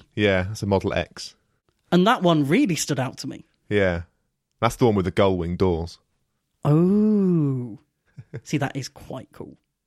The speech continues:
Speaker 1: The gull wing doors are so divisive. Like, some people are like, I, I think they're quite cool. And obviously, like, Elon Musk does too. But a lot of people just absolutely hate them.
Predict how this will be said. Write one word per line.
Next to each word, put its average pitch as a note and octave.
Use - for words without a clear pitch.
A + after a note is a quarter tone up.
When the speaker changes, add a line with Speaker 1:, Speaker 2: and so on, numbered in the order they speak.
Speaker 1:
The A#2+
gull G#3
wing D3+
doors B2
are F#2+
so B2+
divisive. G2+
Like, F#2+
some C#3
people A2+
are F2+
like, E2+
I, D3+
I F#3
think A#2
they're F#2+
quite F#2
cool. F#2+
And G2+
obviously, F#2+
like, E2+
Elon F2
Musk F#2
does D#2
too. D#2+
But -
a F#2
lot G2+
of G2+
people F2+
just -
absolutely F#2+
hate F#2
them. D3